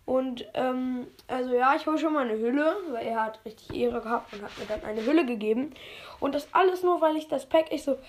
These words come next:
ja, krieg ich doch das Glurak-Pack anstatt dem einen Pack, weil es so ein bisschen Aberglaube, weißt du. Und dann hat er mir halt das Glurak-Pack gegeben. Und da war der ganze, dann war das da drinne. Und dann war halt das Arceus,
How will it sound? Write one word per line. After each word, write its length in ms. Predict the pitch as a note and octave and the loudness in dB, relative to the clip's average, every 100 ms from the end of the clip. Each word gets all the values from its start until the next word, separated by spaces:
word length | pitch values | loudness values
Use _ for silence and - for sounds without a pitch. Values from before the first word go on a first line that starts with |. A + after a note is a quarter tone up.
| - - | -10 4
ja, 160 | C#4+ | 6
krieg 200 | D4+ E4 | 6 -4
ich 100 | - | -2
doch 120 | D#4+ C#4+ | -2 -2
das 200 | C#4 - | -4 2
Glurak-Pack 560 | D#4+ D4+ D4+ D4+ D4 | 2 2 0 0 0
anstatt 400 | C4+ A#3+ C4 B3 | -2 -2 -6 -4
dem 100 | A#3+ | -4
einen 220 | - B3+ | -4 -6
Pack, 160 | B3+ C4+ | -4 -4
weil 260 | A#3+ A#3 A#3+ | 2 2 2
es 100 | A#3 | -4
so 80 | A#3+ | -4
ein 80 | A#3 | -4
bisschen 240 | A#3 A#3+ | -4 -2
Aberglaube, 480 | A#3 A#3 A#3 A3 A3 | 0 0 -2 -2 -2
weißt 240 | A#3+ - | -4 -4
du. 80 | D#4 - - - - | -10 -10 -20 -20 -10
Und 80 | B3+ | 0
dann 140 | C#4 | 0
hat 120 | C#4+ C#4 | 0 -2
er 80 | |
mir 120 | C#4+ C#4+ | 0 -2
halt 160 | - | -2
das 100 | B3 | -10
Glurak-Pack 560 | C4 D4 D4+ D4+ D4+ D4+ | -6 -2 -2 -2 -6 -6
gegeben. 340 | C4 C#4 C#4 - - - - | -6 -2 -4 -6 -18 -16 -8
Und 120 | A#3 | 8
da 220 | D4+ F4 | 10 12
war 160 | D#4+ C#4+ | 10 8
der 160 | C4+ | 6
ganze, 320 | C4+ C4+ C4 B3+ | 6 2 0 4
dann 260 | D4+ F4 E4+ | 6 8 8
war 140 | D4+ | 6
das 180 | D4+ - | 4 0
da 80 | B3 | -2
drinne. 320 | A#3+ C4+ G#3+ | 2 0 0
Und 360 | A#3+ A3 G#3+ - - | -2 -6 -8 -14 -2
dann 140 | B3+ | 0
war 140 | B3+ B3+ | 2 0
halt 180 | B3+ A#3+ | -2 -4
das 260 | A#3 - _ _ _ - | -6 -18 _ _ _ 0
Arceus, 640 | B3 B3 B3 A#3 A#3 - | 0 2 0 0 0 -20